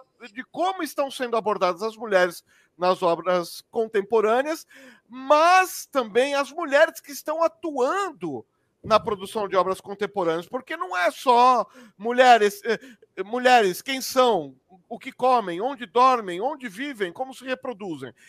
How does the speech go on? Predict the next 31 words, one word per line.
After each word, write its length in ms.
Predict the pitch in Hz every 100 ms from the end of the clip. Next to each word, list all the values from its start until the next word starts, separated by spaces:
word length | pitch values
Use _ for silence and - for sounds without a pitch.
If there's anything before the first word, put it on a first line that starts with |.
| _
É, 420 | - 233 277 320 311
meu, 380 | 330 269 185
a 40 | 165
mulherada 520 | 220 220 214 214 254
tá 120 | 294
trabalhando, 800 | 294 302 330 381 359 302 277 208
né, 220 | 208 240
cara? 580 | 220 - 139 123 127 131
E 120 | 160
aí, 420 | 254 254 202 139 127
o 320 | 139 170 180
que 120 | - 254
tão 200 | 269 254
fazendo? 640 | 240 170 170 135 104 107 -
Tá... 440 | 170 247 - 139 - _ _ _ _ _
Tem 120 | 202
coisa 300 | 202 247 254
muito 420 | 233 240 302 - 403
boa 400 | 208 226 240 233
saindo 460 | - 226 202 208
da 140 | 226 240
pena 280 | 220 214
da 140 | 214 240
mulherada. 800 | 254 294 381 494 240 190 147 143
E 80 | 214
aí, 560 | 220 156 123 120 123 -
queremos 340 | 151 147 160
saber 200 | 185 175
o 40 | 208
que 160 | -
é. 220 | 220 135